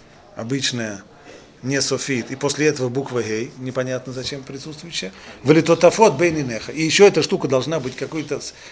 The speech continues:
это уже совсем не должно быть непонятное что-то, какая-то тотафот бейн инеха между твоими глазами. «Ки бехозек яду и цияну Ашем и Мицраим». Что силой руки Ашем вывел нас из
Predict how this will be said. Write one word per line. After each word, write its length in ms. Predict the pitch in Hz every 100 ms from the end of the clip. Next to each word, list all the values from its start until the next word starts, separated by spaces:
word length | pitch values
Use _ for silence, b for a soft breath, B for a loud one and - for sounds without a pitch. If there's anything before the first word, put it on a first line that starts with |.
| B
это 160 | 143
уже 100 | 151
совсем 300 | 143 156 185 156
не 40 |
должно 300 | 131 123 131
быть 160 | 120 123
непонятное 520 | 127 139 135 127 120
что-то, 320 | - 131 110
какая-то 460 | - 107 131 120 113
тотафот 680 | - 117 123 - 123 - B B B -
бейн 260 | 156 160
инеха 320 | 131 120 113 131
между 280 | 147 135
твоими 300 | 135 131 123
глазами. 600 | 117 113 98 95 104 175 - B B B
«Ки 100 | -
бехозек 420 | 226 214 214 208
яду 300 | 233 226 190
и 60 | 170
цияну 600 | - 160 175 196 185 185 -
Ашем 320 | 117 143 151 135
и 20 |
Мицраим». 420 | 127 - - - - -
Что 80 |
силой 320 | 123 196 196 156
руки 460 | 135 131 214 240 - B B B - - -
Ашем 400 | 120 - 190 170
вывел 360 | 123 147 147 131
нас 420 | 117 117 - - - - - - -
из 160 | 127